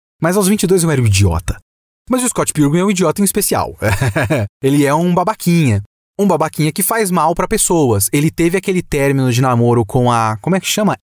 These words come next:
Envy Adams. A Brie Larson. Antes da internet decidir que a Brie Larson é o anticristo feminista, ela estava nesse filme, ela canta nesse filme. É uma cena legal, a música é boa.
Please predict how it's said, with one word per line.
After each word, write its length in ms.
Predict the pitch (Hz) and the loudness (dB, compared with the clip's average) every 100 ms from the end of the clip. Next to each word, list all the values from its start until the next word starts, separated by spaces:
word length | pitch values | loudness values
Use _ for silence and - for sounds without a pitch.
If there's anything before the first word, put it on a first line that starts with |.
| _ | _
Envy 420 | 147 175 147 131 | -2 0 0 0
Adams. 600 | 117 110 101 98 92 - - _ - | 0 0 0 0 -2 -4 -8 _ -6
A 80 | |
Brie 180 | 117 135 | 0 2
Larson. 520 | 117 110 104 - 117 92 _ | 2 0 -2 0 0 0 _
Antes 460 | 127 131 - 123 110 | 0 0 0 0 0
da 140 | 120 | 0
internet 520 | 117 123 117 117 107 | 0 0 0 0 0
decidir 440 | 117 110 117 107 110 | 0 0 0 0 0
que 120 | 123 | 0
a 40 | |
Brie 160 | 110 117 | 0 2
Larson 420 | 113 110 - 117 - | 2 0 0 -2 -2
é 140 | 120 113 | 0 2
o 340 | 113 110 110 | 2 4 4
anticristo 800 | 131 - 107 - 135 143 - 120 | 2 0 -4 0 0 0 0 -2
feminista, 720 | 104 117 113 143 170 - 107 98 _ _ - | 2 2 4 4 2 0 -2 -2 _ _ -4
ela 140 | 110 | 0
estava 360 | 131 - 143 156 | 0 0 0 0
nesse 220 | 170 226 | 0 0
filme, 300 | - 285 196 | 0 2 2
ela 120 | 139 | 0
canta 360 | - 254 330 - | -2 0 2 2
nesse 200 | 139 127 | 0 0
filme. 300 | 107 101 107 - | 0 0 0 -2
É 80 | |
uma 120 | 160 185 | 0 0
cena 180 | 240 | 0
legal, 360 | 294 269 277 202 | 0 2 0 2
a 40 | |
música 220 | 135 220 277 | 2 0 0
é 40 | |
boa. 240 | 226 240 | 0 0